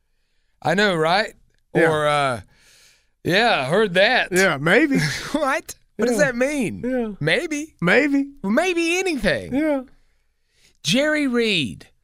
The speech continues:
Speaker 2: I mean, we don't have to talk about Jerry Reed. I was just, you know, it's more
Speaker 1: Well, I'm
Speaker 2: about
Speaker 1: trying to think of other people
Speaker 2: Just
Speaker 1: who were, like, cool.
Speaker 2: Yeah.
Speaker 1: Like, you know what's funny is when I, even when I say <gasps> cool, I think of Jimi Hendrix.
Speaker 2: Yeah.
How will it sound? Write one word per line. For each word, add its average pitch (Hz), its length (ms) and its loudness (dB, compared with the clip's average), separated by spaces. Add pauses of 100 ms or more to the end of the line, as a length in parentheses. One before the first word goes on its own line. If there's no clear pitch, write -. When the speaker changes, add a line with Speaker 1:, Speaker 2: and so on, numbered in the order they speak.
(220)
Speaker 2:
I 262 80 6
mean, 359 160 4
we 330 60 4
don't 330 100 4
have 233 120 4
to 185 40 -8
talk 208 120 2
about 170 180 2
Jerry 180 260 4
Reed. 214 240 2
I 220 60 4
was 226 200 -4
just, 190 160 -10
you 269 100 2
know, 220 140 6
it's 226 100 2
more 269 80 4
Speaker 1:
Well, 233 60 6
I'm 262 80 2
Speaker 2:
about 262 80 6
Speaker 1:
trying 339 160 2
to 294 60 -2
think 226 220 -2
of 180 120 -2
other 196 300 -2
people 208 540 -4
Speaker 2:
Just 190 160 2
Speaker 1:
who 156 320 -4 (880)
were, 151 160 -2
like, 143 280 -6 (340)
cool. 160 500 -10 (220)
Speaker 2:
Yeah. 170 100 -2
Speaker 1:
Like, 175 200 -2 (160)
you 202 140 0
know 254 100 0
what's 202 220 -2
funny 165 260 -4
is 135 120 -6
when 143 100 -4
I, 143 120 -4
even 170 280 -4
when 147 100 -2
I 135 40 -4
say 120 260 -6
<gasps> - 60 -20
cool, 139 640 -6
I 120 60 -8
think 135 240 -6
of 92 80 -10
Jimi 147 380 -6
Hendrix. 139 420 -4 (100)
Speaker 2:
Yeah. 214 380 0